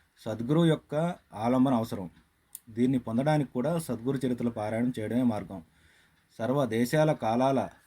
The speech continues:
మహాత్ములందరూ ఒకానొక ఆంతరింగిక ఐక్యత కలిగి ఉంటారు.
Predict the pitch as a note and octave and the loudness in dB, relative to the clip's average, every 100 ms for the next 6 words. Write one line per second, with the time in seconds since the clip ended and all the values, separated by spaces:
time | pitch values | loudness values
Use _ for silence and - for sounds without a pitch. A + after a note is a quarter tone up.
0 | - G#2+ A2+ C3+ C3+ B2+ A#2+ A#2+ C3 G#2+ | -14 -8 -2 -2 0 2 2 2 0 -2
1 | B2 C3 C#3 C3 G#2 - _ _ _ - | 0 -2 -2 -4 -4 -6 _ _ _ -10
2 | G2 A#2 D#3 D#3 D3 C#3 B2+ B2 G#2+ A#2+ | -2 0 2 2 2 0 -2 -2 -2 -2
3 | C#3+ B2+ A#2+ F2+ _ _ _ _ _ _ | -4 -4 -4 -6 _ _ _ _ _ _
4 | _ _ _ _ _ - A#2+ B2 A#2+ A#2 | _ _ _ _ _ -8 0 2 4 2
5 | G#2 F#2+ | 0 -6